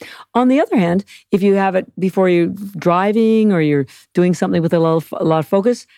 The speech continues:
your focus will be better because your body determines how it's going to use that A T P. So if you take it, some people say it actually helps them sleep 'cause it will move the, you know, the A T P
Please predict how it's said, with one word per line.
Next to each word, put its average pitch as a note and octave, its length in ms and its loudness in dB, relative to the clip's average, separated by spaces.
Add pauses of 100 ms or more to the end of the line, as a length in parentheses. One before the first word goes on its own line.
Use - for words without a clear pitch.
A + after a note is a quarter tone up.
(200)
your F3 180 0
focus F#4+ 460 0
will G3 100 0
be E3 140 0
better D3+ 280 -2
because F#3 320 -2
your G#3 120 0
body A#3+ 680 0 (440)
determines G#3 720 0
how F3+ 320 0
it's G3 120 -2
going F3 280 -2
to G#3 100 0
use D#3 380 0
that D#3 300 0
A D3+ 160 -2
T D#3 200 -6
P. E3 300 0
So E3 220 -2
if D#3+ 140 -4
you E3+ 120 -2
take D4 320 -2
it, - 120 -2 (280)
some - 180 -4
people F#3+ 260 0
say F3+ 360 -2 (320)
it F#3 80 2
actually E3+ 320 -2
helps B3 220 -2
them F#3+ 140 -2
sleep - 340 -6 (360)
'cause F3+ 240 0
it F#3 180 -2
will F3+ 200 2
move G#3+ 600 2
the, F3 460 -2 (140)
you F3 160 0
know, D#3+ 100 2
the D#3+ 160 2
A F3 80 0
T F3+ 160 -4
P F3 260 0